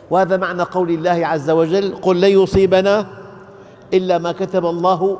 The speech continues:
لنا". لم يقل علينا، لنا. لا ينتظر المؤمن من ربه إلا الخير، "لن يصيبنا إلا ما كتب الله لنا".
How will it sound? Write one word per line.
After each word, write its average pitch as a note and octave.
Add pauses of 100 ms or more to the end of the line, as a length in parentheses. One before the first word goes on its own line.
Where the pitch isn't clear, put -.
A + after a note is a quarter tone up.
لنا". F#3 (600)
لم F3+
يقل G3
علينا، E3 (160)
لنا. E3+ (800)
لا F#3+
ينتظر G3 (920)
المؤمن F#3+
من F3
ربه F3+
إلا E3+
الخير، A#2+ (580)
"لن G3
يصيبنا G#3 (360)
إلا F3+
ما E3
كتب E3+
الله E3
لنا". B2